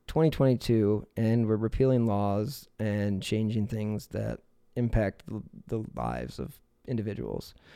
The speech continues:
We shouldn't be doing that. We should be doing things to improve people's lives.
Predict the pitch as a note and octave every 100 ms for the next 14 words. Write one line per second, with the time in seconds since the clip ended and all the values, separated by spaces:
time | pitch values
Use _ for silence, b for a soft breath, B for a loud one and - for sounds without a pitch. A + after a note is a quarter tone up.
0 | b b b b _ A2+ B2 A#2+ A2+ -
1 | A#2 G#2+ B2+ A#2 C3 D3 F#3 - - -
2 | B2 A2+ A#2+ A#2 A2 A2+ A#2+ A#2 A#2 A2+
3 | A#2 A2+ G#2+ - A#2 C3+ A#3 C#3 B2 G2
4 | - G2+ - -